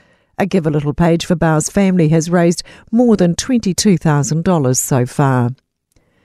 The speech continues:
Moves to get more first home buyers into their own properties. The government's making changes to its progressive home ownership scheme, including enabling people who fit the criteria to buy existing homes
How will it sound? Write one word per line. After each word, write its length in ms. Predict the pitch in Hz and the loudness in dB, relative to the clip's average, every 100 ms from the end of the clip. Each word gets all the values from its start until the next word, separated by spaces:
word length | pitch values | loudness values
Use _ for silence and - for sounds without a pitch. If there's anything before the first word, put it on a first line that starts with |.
| _ _ _ _ | _ _ _ _
Moves 340 | 220 277 269 - | 0 2 0 -2
to 100 | 220 | -2
get 300 | 233 208 214 | 0 0 0
more 260 | 208 175 | 2 2
first 360 | - 185 160 - | 0 0 0 2
home 220 | 165 156 | 0 2
buyers 440 | 151 147 151 156 - | 0 0 0 -2 -2
into 220 | 165 160 | -2 0
their 160 | 160 - | 0 0
own 240 | 156 156 147 | 0 0 0
properties. 680 | 165 156 151 147 139 139 - - - - | -2 -2 -2 -2 0 -2 -6 -12 -20 -8
The 100 | - | -4
government's 520 | 220 202 202 196 165 | -2 -2 -2 -2 -2
making 340 | 202 190 - 214 | -2 -2 -2 -2
changes 480 | - 247 196 160 - | 0 0 2 0 0
to 200 | - 165 | 0 0
its 140 | - | 0
progressive 600 | - 147 165 165 - 156 | -6 -6 0 2 2 -2
home 300 | - 180 160 | 0 0 0
ownership 500 | - 170 190 - - | 0 0 0 0 -2
scheme, 400 | - - 175 165 - - - | -2 0 0 0 -2 -8 -4
including 480 | 220 214 240 220 202 | 0 2 2 2 0
enabling 560 | - 202 226 226 202 180 | 0 2 2 2 0 2
people 300 | 202 175 175 | 0 0 0
who 120 | 160 | 0
fit 300 | - 294 - | -2 -6 -4
the 80 | 214 | -4
criteria 760 | 185 160 - 170 170 165 165 - - _ | -2 -2 0 2 4 2 0 -4 -14 _
to 140 | - 160 | -4 -2
buy 320 | 170 160 - | -2 -2 -2
existing 600 | 175 165 233 - 208 160 | -4 -2 -2 -2 -4 -4
homes 420 | 127 143 143 143 | -2 0 0 -2